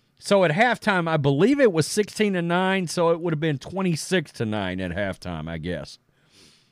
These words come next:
Wow. Oops.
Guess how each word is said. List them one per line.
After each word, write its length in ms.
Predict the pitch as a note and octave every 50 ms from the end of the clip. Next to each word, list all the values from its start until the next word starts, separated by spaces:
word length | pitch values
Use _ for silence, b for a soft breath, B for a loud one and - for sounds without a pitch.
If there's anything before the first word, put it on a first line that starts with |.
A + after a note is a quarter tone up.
| b b _ _ - _ _ _ _
Wow. 520 | - G#2 A#2+ B2 A#2+ G#2+ G2 F#2+ G2 - - _ _ _ _ _ _ _ _ _ _ _ _ _ _ _ _ _ _ _ _ _ _ _ _ _ _ _ _ _ _ _ _ _ _ _ _ _ _ _ _ _ _ _ _ _ _ _ _ _ _ _
Oops. 320 | C#3 D#3 - - - -